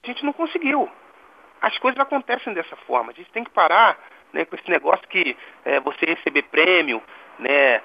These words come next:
é, receber o, o, o, o prêmio por um, por uma vitória, isso aí é, é coisa de, de mercenário. Não é coisa de mercenário, é coisa de, de objetivo, né? E a gente tentou buscar o objetivo a todo momento contra a Ponte Preta,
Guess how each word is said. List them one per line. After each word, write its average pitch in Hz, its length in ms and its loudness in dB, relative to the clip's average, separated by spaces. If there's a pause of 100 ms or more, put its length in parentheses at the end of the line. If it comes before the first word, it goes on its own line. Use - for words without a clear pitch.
(260)
é, 120 640 0
receber 139 340 0
o, 127 160 6
o, 117 340 -8 (480)
o, 285 40 -12
o 254 40 -12
prêmio 156 340 0
por 143 160 -2
um, 123 80 -2
por - 160 -8
uma 139 160 4
vitória, 160 580 0 (180)
isso - 260 -4
aí 156 240 2
é, 170 360 4
é 143 40 -2
coisa 151 320 -2
de, 139 220 -8
de 120 200 -6
mercenário. 117 720 0
Não 107 120 -12
é 185 60 -6
coisa 226 200 -6
de 196 60 -18
mercenário, 113 480 -4
é - 40 -12
coisa 196 360 0
de, 202 220 -8 (580)
de 190 120 -2
objetivo, 233 720 -2 (380)
né? 113 260 -6 (440)
E 131 100 -4
a 131 40 -2
gente 156 220 -4
tentou 190 380 -2
buscar 185 280 -2
o 175 60 6
objetivo 170 480 -2
a 147 60 2
todo 185 340 -6
momento 160 380 -8
contra 147 300 -6
a - 20 -2
Ponte - 380 -8
Preta, 165 460 -4